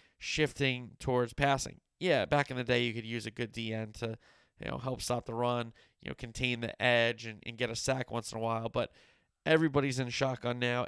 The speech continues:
Everybody's throwing the ball. If you have an edge player that's dominant, that's unblockable, I mean, that brings a very different dynamic to your defense, for sure. So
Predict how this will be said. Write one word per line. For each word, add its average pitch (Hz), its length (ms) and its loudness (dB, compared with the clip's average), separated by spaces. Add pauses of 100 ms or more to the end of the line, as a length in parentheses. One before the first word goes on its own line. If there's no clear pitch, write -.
Everybody's 139 480 2
throwing 123 280 2
the 120 80 0
ball. 120 280 2
If 120 200 -8
you 165 100 -4
have 165 160 0
an 123 120 0
edge 135 300 -2
player 120 280 -2
that's 113 320 -8
dominant, 131 480 -2 (320)
that's 135 280 -2
unblockable, 123 960 -2 (420)
I 139 120 -2
mean, 123 240 -6 (260)
that 156 380 0 (160)
brings 135 280 -4
a 123 80 -8 (640)
very 139 580 0
different 127 340 -2
dynamic 123 500 0
to 131 100 -10
your 117 140 -6
defense, 117 580 -10 (140)
for 123 220 -4
sure. 117 320 -4 (460)
So 123 420 0